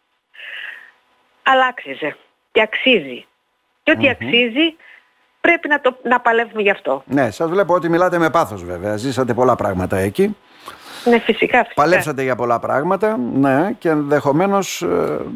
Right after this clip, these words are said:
Speaker 2: δεν ξέρω, αν ζητηθεί η βοήθειά σας, μπορεί να τη δώσετε, λέμε.
Speaker 1: Κοιτάξτε, δεν είμαστε,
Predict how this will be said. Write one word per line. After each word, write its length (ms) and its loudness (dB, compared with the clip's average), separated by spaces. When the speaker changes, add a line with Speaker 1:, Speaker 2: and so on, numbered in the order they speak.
Speaker 2:
δεν 140 2
ξέρω, 220 4
αν 140 2
ζητηθεί 380 -2
η 120 4
βοήθειά 460 2
σας, 220 -4
μπορεί 200 -2
να 80 2
τη 80 -4
δώσετε, 400 -4
λέμε. 280 -12
Speaker 1:
Κοιτάξτε, 520 0
δεν 420 0
είμαστε, 520 0